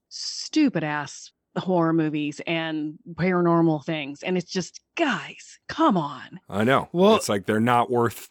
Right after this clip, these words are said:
Speaker 2: they're almost not worth being made. I hate
Speaker 3: Well
Speaker 2: to say
Speaker 1: Well,
Speaker 2: that, but some
Speaker 1: and,
Speaker 2: of it's
Speaker 1: and
Speaker 2: like,
Speaker 1: my thing
Speaker 2: "Sheesh."
Speaker 1: is, and my thing is with my books, I don't want you to know what's gonna happen next. I want you to work for it.
Speaker 2: Yep.
Speaker 1: So,
Speaker 3: Well
Speaker 1: so, you know, if you read the first chapter, or let's say you read the first,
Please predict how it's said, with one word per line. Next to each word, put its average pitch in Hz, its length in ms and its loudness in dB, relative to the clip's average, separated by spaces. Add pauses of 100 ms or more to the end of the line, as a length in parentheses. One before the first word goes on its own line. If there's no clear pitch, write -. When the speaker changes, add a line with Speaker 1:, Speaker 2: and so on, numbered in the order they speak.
Speaker 2:
they're 131 180 4
almost 143 300 2
not 120 140 4
worth 117 220 0
being 107 280 2
made. 95 320 -6 (120)
I 127 180 4
hate 147 180 2
Speaker 3:
Well 151 120 4
Speaker 2:
to 147 60 2
say 359 140 4
Speaker 1:
Well, 117 80 4
Speaker 2:
that, 98 200 0
but 101 140 -4
some 127 200 2
Speaker 1:
and, 120 80 2
Speaker 2:
of 107 80 0
it's - 120 -4
Speaker 1:
and 294 60 4
Speaker 2:
like, 311 80 2
Speaker 1:
my 403 40 -4
thing - 200 -6
Speaker 2:
"Sheesh." 254 200 -2
Speaker 1:
is, 240 160 -2
and 269 120 0
my 285 200 2
thing 269 160 0
is 240 160 0
with 220 160 -4
my 190 140 0
books, 233 440 -2 (300)
I 294 120 2
don't 392 180 0
want 294 240 2
you 302 100 4
to 240 80 2
know 190 140 2
what's 160 180 0
gonna 156 160 -4
happen 147 300 -6
next. 143 220 -10
I 277 60 -2
want 370 200 -4
you 233 60 -2
to 190 80 0
work 196 320 -2
for 98 260 -8
it. - 220 -16 (260)
Speaker 2:
Yep. 101 500 2 (200)
Speaker 1:
So, - 60 -20 (260)
Speaker 3:
Well 185 280 6
Speaker 1:
so, 269 320 0
you - 60 -8 (400)
know, 269 100 4
if 254 140 0
you 302 180 4
read 330 180 2
the 302 60 0
first 285 320 0
chapter, 277 460 -2
or 226 60 -2
let's 277 160 -2
say 294 100 -2
you 247 160 2
read 214 160 0
the 208 80 -2
first, 190 320 -4